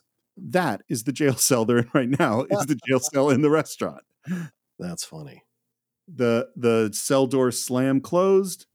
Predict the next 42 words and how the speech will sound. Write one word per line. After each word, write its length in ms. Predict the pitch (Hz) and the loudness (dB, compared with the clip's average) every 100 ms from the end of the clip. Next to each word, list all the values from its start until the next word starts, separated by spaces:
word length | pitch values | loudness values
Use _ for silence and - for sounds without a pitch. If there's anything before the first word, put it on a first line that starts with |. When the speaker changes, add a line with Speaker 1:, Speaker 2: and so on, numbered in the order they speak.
| _ _ _ _ _ - | _ _ _ _ _ -10
Speaker 1:
and 400 | 101 90 80 76 - | -6 -6 -8 -10 -12
we're 100 | 78 | -8
back 340 | 98 101 107 | -4 -4 -2
to 60 | 117 | 0
the 100 | 120 | 2
alarm 280 | 113 113 123 | 4 2 0
clock, 360 | 135 131 135 - | 0 -2 -2 -6
and 140 | 123 110 | -4 -2
"I've 160 | 92 | -4
got 200 | - 95 | -4 -6
you, 120 | 98 78 | -6 -10
babe." 280 | - 62 _ _ _ _ _ _ _ _ _ _ _ - | -12 -18 _ _ _ _ _ _ _ _ _ _ _ -4
And 180 | 113 101 | -2 -2
this 400 | 92 113 269 - | 0 2 2 2
time, 300 | 147 113 120 | 2 4 2
Phil 540 | - 101 95 143 208 _ | 2 2 4 2 -2 _
sits 340 | - - 143 - | -2 0 0 0
up 240 | 208 262 - | -2 -2 0
and 160 | 254 | 2
is 220 | 269 285 - | 2 2 0
thrilled. 800 | - 226 262 320 285 135 82 101 | -4 -4 -2 0 2 0 -2 -6
He 180 | - 247 | -2 0
just 260 | - 214 - | 2 0 2
realized 500 | 127 127 196 214 - _ | 2 2 -2 -4 -8 _
this 300 | 175 202 196 | -8 -6 -2
magical 380 | 175 196 - 226 | -2 -4 -4 -4
power 300 | 208 359 277 | -4 0 2
he 120 | 113 | 2
has. 380 | 95 71 - - _ _ _ | 2 -2 -10 -14 _ _ _
He 160 | - 135 | -2 0
goes 240 | 120 147 | 2 2
downstairs, 680 | 127 123 113 - 180 175 160 | 2 0 0 -2 0 0 2
and 120 | 117 | 2
now 180 | 117 123 | 2 2
he 240 | 113 123 | 2 0
asks 380 | 107 113 110 - | 0 -2 -2 -4
Missus 320 | 120 107 107 | -2 -2 -2
Lancaster 580 | 113 113 110 110 - 107 | 0 2 2 -2 -2 -2
all 220 | - 120 | 0 2
the 80 | 117 | 2
questions, 440 | 107 117 - 107 101 | 0 -2 -2 -4 -4
b-, 160 | 113 | -6